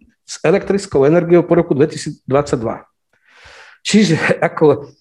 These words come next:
a my máme záujem na tom, aby sa položila nemecká, akože proste ekonomika, však v podstate tu, keď Nemecko nebude šlapať, ako šlape,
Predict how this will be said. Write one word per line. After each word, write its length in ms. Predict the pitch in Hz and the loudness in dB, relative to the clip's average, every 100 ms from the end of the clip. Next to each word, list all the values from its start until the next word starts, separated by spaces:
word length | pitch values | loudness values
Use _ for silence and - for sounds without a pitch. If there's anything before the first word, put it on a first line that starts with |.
| _ _ _ - | _ _ _ -4
a 240 | 156 - | -2 2
my 160 | 139 208 | 4 4
máme 320 | 175 175 175 | 4 2 2
záujem 400 | 147 156 185 143 | 2 4 4 4
na 160 | 143 | 0
tom, 160 | 143 175 | 2 2
aby 80 | 151 | 2
sa 160 | - | -2
položila 480 | 131 127 143 123 160 | -4 2 2 4 2
nemecká, 800 | 131 131 127 - 151 131 123 123 | 2 0 -4 -4 0 2 0 -2
akože 320 | - 123 127 | -6 -4 -2
proste 400 | 120 127 123 - | -2 -2 -4 -6
ekonomika, 560 | 117 - 180 214 220 160 | -6 -2 0 0 0 -4
však 240 | - 147 | -4 -10
v 60 | - | -6
podstate 400 | 151 - 151 147 | -6 -4 -2 -2
tu, 160 | - 156 | -4 -4
keď 120 | 139 151 | -2 -2
Nemecko 240 | 151 151 135 | -2 -4 -4
nebude 240 | 147 175 135 | 0 0 0
šlapať, 560 | - 139 139 123 117 | -2 -2 -2 -2 -2
ako 80 | 113 | -6
šlape, 480 | - 113 104 135 | -6 -4 -2 -2